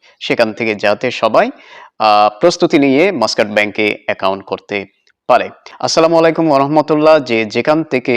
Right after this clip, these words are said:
এই ভিডিওটা এই মুহূর্তে দেখছেন, প্রত্যেককে চট্টগ্রাম সময় টিভিতে স্বাগত জানাচ্ছি। আশা করছি আপনারা সবাই ভালো আছেন। চলুন আমরা মূল প্রসঙ্গে চলে যাই। প্রিয় দর্শক, আজ তেইশ সেপ্টেম্বর দুই হাজার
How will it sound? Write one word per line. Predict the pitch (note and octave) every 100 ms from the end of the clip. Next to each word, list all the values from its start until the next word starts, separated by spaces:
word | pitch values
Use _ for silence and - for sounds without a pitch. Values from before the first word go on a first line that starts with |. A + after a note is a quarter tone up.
| -
এই | A#2 G#2+
ভিডিওটা | G2+ G#2+ G2+ G2 G2+ G2+ G#2+
এই | C3 A2
মুহূর্তে | G2+ G2+ G2+
দেখছেন, | F#2 F#2+ - F#3 G3 - - -
প্রত্যেককে | E3 D#3+ F3 E3+
চট্টগ্রাম | D#3 C#3+ B2+
সময় | A#2 B2 A#2+
টিভিতে | A2 G#2 G#2
স্বাগত | - A2 G#2
জানাচ্ছি। | G#2+ G2+ G2 - F3 F#3 - -
আশা | A2+ D#3
করছি | B2+ A#2+
আপনারা | G#2+ A2+
সবাই | G#2+ A2 G#2+ G2
ভালো | - A#2 A2+
আছেন। | G#2+ F#3+ A3 _
চলুন | - G2+ G2+
আমরা | A2+ G#2+ G2 - - _ C3+
মূল | D#3 E3
প্রসঙ্গে | A#2 G#2 G2 G2+
চলে | - G2+
যাই। | F#2+ G#2 _ _
প্রিয় | F3+ F#3+
দর্শক, | F#3+ F#3+ F#3+ -
আজ | C#3+ C#3 C#3+ -
তেইশ | C#3 C#3+ C#3
সেপ্টেম্বর | C3 - G#2+ G2+ B2 C#3+
দুই | C3+ A#2
হাজার | A#2 A2+ A#2